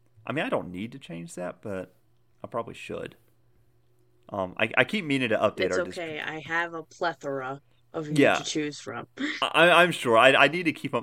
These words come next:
Speaker 1: updated with what's going on, so maybe I'll change it to a Lantern Right banner for the Discord. That, that sounds like it's about time. Um, but yeah, let's go and wrap up our episode.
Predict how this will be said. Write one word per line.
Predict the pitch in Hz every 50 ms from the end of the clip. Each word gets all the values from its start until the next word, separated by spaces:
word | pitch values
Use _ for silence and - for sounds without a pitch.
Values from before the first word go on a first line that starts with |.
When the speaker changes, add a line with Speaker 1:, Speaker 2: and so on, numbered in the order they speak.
| - 117
Speaker 1:
updated | 110 - - 107 104 98 98 95
with | 98 95
what's | 92 95 98 95 -
going | - 101 92 90 92
on, | 92 92
so | 92 - 107
maybe | 117 123 120
I'll | 107 101
change | - 107 95 92
it | 92 -
to | - 92
a |
Lantern | 92 92 92 - - - 104
Right | 92 92 -
banner | - 92 92 -
for | - - 95
the | 92 95
Discord. | - 98 98 - - - 101 87 80 - - _ _ _ _ _ _ _ _ _ _ _ _ _ _ _ _
That, | - 104 92 92
that | - 101 101 -
sounds | - 104 95 -
like | 92 85 -
it's | 90 90
about | 95 85 82 78 -
time. | - 82 85 85 90 110 - _ _ _ _ _ _ _ _ _ _ _ _ _
Um, | - 131 131 135 135 131 117
but | 117 170
yeah, | 214 190
let's | 160 170 165
go | 208 202
and | 180 165
wrap | 165 170 170 -
up | - - -
our | - 175
episode. | 180 175 165 - - 175 180 196 214 214